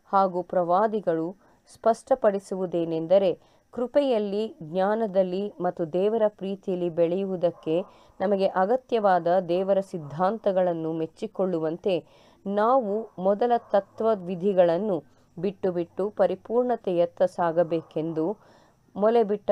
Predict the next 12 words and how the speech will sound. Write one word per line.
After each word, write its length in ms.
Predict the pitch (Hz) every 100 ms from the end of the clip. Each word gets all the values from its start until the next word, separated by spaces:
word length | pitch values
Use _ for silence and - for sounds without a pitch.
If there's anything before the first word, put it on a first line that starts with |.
| 185
ಕೂಸುಗಳಿಗೋ, 840 | - - 202 226 202 196 196 190 226 - _ _ -
ಎದೆಬಿಟ್ಟ 500 | 202 240 208 202 196 180
ಮಕ್ಕಳಿಗೋ" 720 | 165 165 - 208 190 160 151 151 _ _ -
ಎಂದು 260 | 190 185
ಹೇಳಿರುವುದು 760 | 175 170 180 202 190 170 165 156 175 - _ - -
ಒಳ್ಳೆಯದಾಗಿಯೇ 1080 | 180 202 208 202 185 180 175 160 165 185 202
ಅದೇ. 260 | 170 160 170 - _ _ _ _ _ _ -
ಏಷಾಯ 560 | 180 185 - 175 170 170 -
ಇಪ್ಪತ್ತೆಂಟು 840 | 180 - 208 - 208 208 233 254 - -
ಒಂಬತ್ತು, 480 | 170 175 165 - 165 - _ _ _
ಇಬ್ರಿಯ 440 | 196 170 180 190 180 175 -
ಆರು 420 | 185 190 208 226